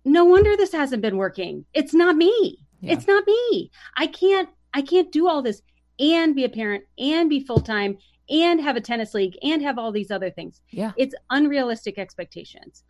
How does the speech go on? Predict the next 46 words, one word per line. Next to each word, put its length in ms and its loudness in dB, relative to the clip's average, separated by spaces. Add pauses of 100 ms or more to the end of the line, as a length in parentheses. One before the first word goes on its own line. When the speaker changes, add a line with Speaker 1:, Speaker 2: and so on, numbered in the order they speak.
(240)
Speaker 1:
But 360 -4 (640)
as 280 -4
you 100 2
get 140 -4
organized, 480 -4
you 120 -6
always 440 -6
gain 200 -2
time. 400 -16 (280)
So 240 0
if 160 -2
you 80 2
get 160 -2
a 40 -2
space 360 -6
not 260 -2
decluttered, 480 -2
but 180 -6
organized, 640 -4
it 80 -4
will 180 -4 (120)
give 240 -4
you 140 -8
time 400 -8
in 80 -8
the 80 -8
future. 440 -14 (240)
So 160 -4
the 140 2
three 340 -4
New 140 0
Year's 320 -4
are 460 -4
Labor 280 -2
Day. 300 -4 (460)
I 80 -4
mean, 200 2
Labor 220 0
Day, 160 -4
don't 160 -6
you 140 -4
clean 240 -4
out 160 -2
the 80 -14
garage 640 0
and 220 -8